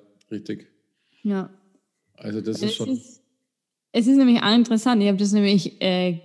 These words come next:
Speaker 2: geles-, <clears throat> sorry, gelesen, dass der Tom Cruise für neun Monate hat
Speaker 1: Mhm.
Speaker 2: der die Samurai-Techniken gelernt.
Speaker 1: Wahnsinn, gell? Irre.
Speaker 2: Wahnsinn.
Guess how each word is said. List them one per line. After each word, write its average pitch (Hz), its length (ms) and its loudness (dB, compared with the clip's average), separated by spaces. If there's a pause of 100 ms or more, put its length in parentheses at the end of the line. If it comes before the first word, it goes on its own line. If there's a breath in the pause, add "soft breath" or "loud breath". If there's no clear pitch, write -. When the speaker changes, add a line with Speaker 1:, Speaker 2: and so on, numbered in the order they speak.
(180)
Speaker 2:
geles-, 233 400 4 (480)
<clears throat> 226 460 2
sorry, 170 400 -6
gelesen, 220 420 4
dass 185 160 0
der 175 160 -4
Tom 190 280 -2
Cruise 254 460 4 (360 soft breath)
für 196 440 2
neun 208 420 6
Monate 185 800 4 (300)
hat 196 160 -2
Speaker 1:
Mhm. 165 40 -4
Speaker 2:
der 196 240 2
die 190 360 0
Samurai-Techniken 180 1200 -4
gelernt. - 440 -8 (200)
Speaker 1:
Wahnsinn, 95 380 -4
gell? 90 220 -8 (220)
Irre. 98 240 -12
Speaker 2:
Wahnsinn. 202 720 0